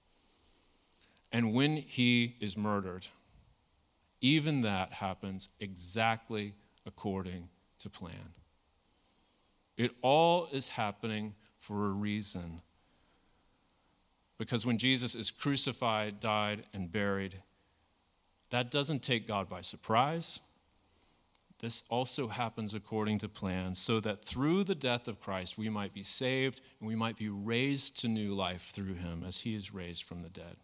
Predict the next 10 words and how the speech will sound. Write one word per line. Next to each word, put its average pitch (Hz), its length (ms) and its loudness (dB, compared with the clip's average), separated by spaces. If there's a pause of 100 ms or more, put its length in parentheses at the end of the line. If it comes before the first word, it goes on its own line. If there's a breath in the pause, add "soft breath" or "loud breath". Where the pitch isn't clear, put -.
(1080)
And 117 100 0
on 127 140 0
Easter, 143 340 4
when 113 140 2
Jesus 120 380 4
is 151 340 4
raised, 113 480 0 (460 loud breath)
there's 135 200 8
this 135 220 6
deep 175 420 2